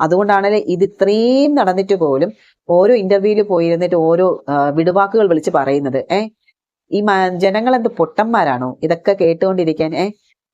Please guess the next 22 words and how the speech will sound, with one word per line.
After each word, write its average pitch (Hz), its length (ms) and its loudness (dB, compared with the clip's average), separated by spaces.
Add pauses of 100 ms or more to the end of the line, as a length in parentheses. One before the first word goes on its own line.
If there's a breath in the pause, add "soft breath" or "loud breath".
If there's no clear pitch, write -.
(300)
എന്തായാലും 202 300 2
ഇപ്പൊ 240 100 0
ഷാജിദയുടെ 233 520 2
നമ്മുടെ 233 280 2
YouTube 208 440 0
അക്കൗണ്ട് 226 280 0
എടുത്ത് 202 160 -2
ചെക്ക് 175 200 -4
ചെയ്യുകയാണെങ്കിൽ 180 420 0 (300)
സബ്സ്ക്രൈബേഴ്സിന്റെ 277 840 0
എണ്ണം 226 400 0
കൂടുന്നുണ്ട്. 160 600 -2 (400)
കാരണം 180 180 0
നൂറ്റി 170 220 0
നാപ്പത്തിനാല് 202 640 0
എന്തോ 196 180 -2
കിടന്ന 196 280 0
സ്ഥലത്ത് 190 280 -2
ഇപ്പൊ 190 120 -2
നൂറ്റി 185 220 -2
നാപ്പത്താറ് 180 560 0
ആയിട്ടുണ്ട്. 139 380 -2